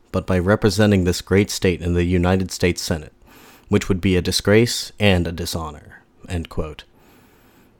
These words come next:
This perceived lack of fair treatment by the press was the primary motivation behind Huey's decision to launch a publication of his own in late March nineteen thirty.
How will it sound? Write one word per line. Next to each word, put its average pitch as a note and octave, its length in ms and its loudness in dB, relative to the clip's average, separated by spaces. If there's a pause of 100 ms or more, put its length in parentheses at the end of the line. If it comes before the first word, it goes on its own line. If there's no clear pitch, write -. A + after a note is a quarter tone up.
(100)
This D3+ 380 4
perceived B2+ 500 2
lack A2+ 320 2
of G#2+ 80 0
fair G2+ 240 2
treatment F#2+ 400 2
by F2 140 0
the F2+ 80 -4
press E2+ 360 -2
was F#2+ 120 -4
the - 80 -4
primary B2 440 4
motivation F#2 600 2
behind F2 320 -2
Huey's A2 240 2
decision F#2+ 460 0
to F#2+ 100 -2
launch F#2 260 2
a F#2 60 2
publication F#2 640 0
of E2+ 100 -2
his F#2+ 240 -2
own F#2 320 4
in E2 140 -4
late F2 220 0
March E2+ 420 -2
nineteen E2+ 380 -2
thirty. G#2 400 0